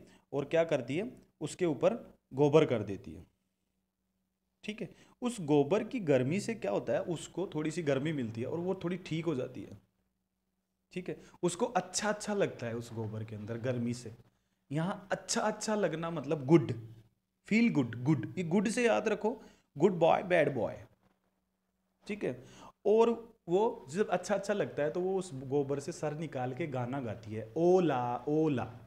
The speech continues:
ऐसे गाना गाती है। ये स्टोरी आपको अमिताभ बच्चन की एक मूवी है,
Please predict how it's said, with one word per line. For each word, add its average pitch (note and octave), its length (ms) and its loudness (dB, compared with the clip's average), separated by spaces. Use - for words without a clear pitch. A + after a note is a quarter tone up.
ऐसे B2+ 180 -8
गाना G2+ 260 -6
गाती F#2 340 -14
है। G#2 80 -18
ये F#3+ 160 6
स्टोरी G3 380 0
आपको D#3+ 460 -2
अमिताभ D#3 340 2
बच्चन D#3+ 240 -2
की E3 120 -2
एक C#3+ 100 -4
मूवी C3+ 360 -2
है, A2 160 -6